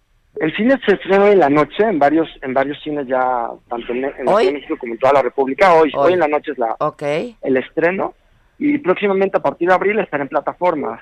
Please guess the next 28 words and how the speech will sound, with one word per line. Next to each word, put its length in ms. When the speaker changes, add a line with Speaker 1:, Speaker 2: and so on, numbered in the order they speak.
Speaker 2:
¿En 160
qué 140
plataformas? 920
Speaker 1:
Va 60
a 20
estar 160
en 140
Amazon 380
Prime. 360
Speaker 2:
Ay, 320
qué 120
bien, 400
qué 120
bien, 320
qué 120
bien. 220
Oye, 200
pues 220
felicidades, 840
caray. 380
Este, 520
lo, 120
la 200
protagonista, 920
háblanos 480
de 80
la 140
protagonista. 760